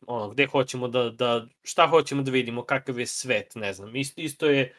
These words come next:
isto ima onako, samo što je malo štorije nego što, ono, baš Starforge i Aransforn su uzeli tu ideju i napravili su izbore. Ti imaš izbore plus možeš da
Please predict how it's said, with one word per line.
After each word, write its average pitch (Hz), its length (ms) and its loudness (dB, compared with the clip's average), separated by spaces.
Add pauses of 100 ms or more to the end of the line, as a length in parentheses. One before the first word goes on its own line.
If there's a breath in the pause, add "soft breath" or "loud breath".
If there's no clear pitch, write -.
(340 soft breath)
isto 151 300 -4
ima 135 180 4
onako, 120 580 0
samo 143 260 -2
što 139 140 -4
je 143 40 2
malo 135 300 4
štorije 127 640 0
nego 113 240 -4
što, - 220 -6
ono, 92 340 -4 (120)
baš 110 260 -4
Starforge 117 520 0
i 117 40 4
Aransforn 113 360 -2
su 139 200 4
uzeli 123 400 4
tu 135 100 4
ideju 113 440 2
i 113 40 -4
napravili 110 580 2
su 120 320 -2 (300)
izbore. 120 560 4
Ti 147 120 2
imaš 156 240 2
izbore 175 400 4
plus 180 320 8
možeš 143 300 4
da 135 280 6